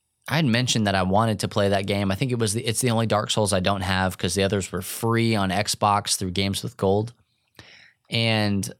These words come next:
so I've got it. It's on the way, uh, from the Amazon. And when it gets here, I am gonna get absolutely wrecked. I think it gets here, like, two days before we leave.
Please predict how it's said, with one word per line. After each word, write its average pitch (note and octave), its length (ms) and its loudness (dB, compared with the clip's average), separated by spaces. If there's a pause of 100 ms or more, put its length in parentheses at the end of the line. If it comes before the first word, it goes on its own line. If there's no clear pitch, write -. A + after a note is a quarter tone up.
(120)
so - 140 2
I've A2 140 2
got D3+ 280 4
it. A2 120 2
It's A2+ 200 0
on E3 240 4
the C3+ 80 6
way, G2+ 800 2 (500)
uh, F#2 240 0
from A#2 240 0
the G2+ 140 0
Amazon. F#2 680 -2 (380)
And F#2+ 500 0
when G#2+ 240 -2
it A2 100 -6
gets B2+ 240 0
here, F#2 340 2
I G#2 280 0
am F#2+ 500 -2
gonna F2+ 420 -2
get F#2 320 -2
absolutely G2+ 840 -2
wrecked. E2+ 500 -6
I A2 60 -2
think A3 180 0
it E3 60 2
gets B2+ 200 0
here, D3+ 100 2
like, G#2 200 -2
two E3 240 2
days B2 240 2
before G#2 280 -2
we F#2 120 0
leave. F2 520 -2